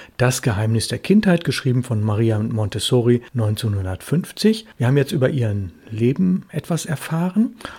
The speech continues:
und wir setzen das jetzt fort mit den Inhalten, die Cordula Scheel jetzt dazu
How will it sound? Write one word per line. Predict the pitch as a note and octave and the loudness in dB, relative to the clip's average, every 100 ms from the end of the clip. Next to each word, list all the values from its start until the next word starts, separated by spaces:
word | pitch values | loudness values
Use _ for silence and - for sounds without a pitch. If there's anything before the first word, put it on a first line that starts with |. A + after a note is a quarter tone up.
| - _ | -20 _
und | D3 A#2 A#2+ - | -2 -2 -4 -4
wir | A2+ | -4
setzen | G#2+ A2 - G#2+ | -2 -4 -4 -6
das | G2 - | -6 -8
jetzt | - - | -10 -12
fort | - A2+ F3+ - - | -6 -2 -2 -4 -4
mit | A#2 A2+ - _ A#2 | -4 -4 -8 _ -6
den | G2+ G2+ - | -6 -6 0
Inhalten, | D3+ F3 D#3+ D#3 D#3 D3+ D3+ - | 2 2 0 -2 0 -2 -4 -4
die | A2+ G#2 | -6 -6
Cordula | - G#2 G2 G2 | -8 -6 -4 -4
Scheel | F#2 - A2 A2 | -6 -4 -2 -2
jetzt | G2+ - | -4 -6
dazu | A2 - A#2+ | -10 -8 -10